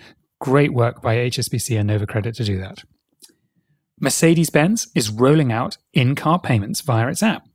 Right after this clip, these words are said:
And we talked about what's the killer use case for this, 'cause if you've already got to get out of the car to kind of fill it up with fuel,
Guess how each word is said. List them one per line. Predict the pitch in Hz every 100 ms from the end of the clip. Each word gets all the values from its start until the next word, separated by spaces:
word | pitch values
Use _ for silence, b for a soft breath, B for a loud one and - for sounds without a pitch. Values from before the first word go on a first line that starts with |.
| _ B B B B B
And | 147
we | 185
talked | 202 294 -
about | 180 143 -
what's | 196 - -
the |
killer | 302 - 185
use | 143 151 -
case | 127 104
for | 123
this, | 98 87
'cause | - 151
if | -
you've | 196
already | 214 247 277
got | 240 180
to | 147
get | 151
out | 135 127
of |
the | 113
car | - 127 113
to | -
kind | -
of | 117
fill | - 165 131
it | 123
up | 202 -
with | 123 98 _ -
fuel, | - 123 95 107